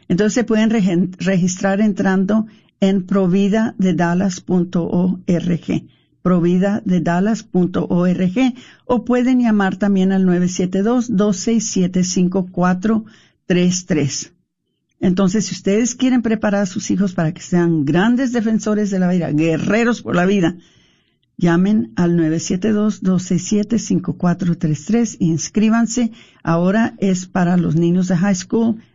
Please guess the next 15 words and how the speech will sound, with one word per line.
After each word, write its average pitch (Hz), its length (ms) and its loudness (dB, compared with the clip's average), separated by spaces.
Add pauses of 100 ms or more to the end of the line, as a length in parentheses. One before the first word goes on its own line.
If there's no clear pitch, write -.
del 165 320 0
quince 202 340 0
al 208 100 0
diecinueve 175 560 0
de 180 100 2
julio 277 580 0 (720)
y - 60 -4
va 170 100 2
a 160 40 0
ser 190 200 0
en 202 80 2
la 220 100 2
Universidad 214 640 0
de 202 120 0
Dallas. 185 560 -2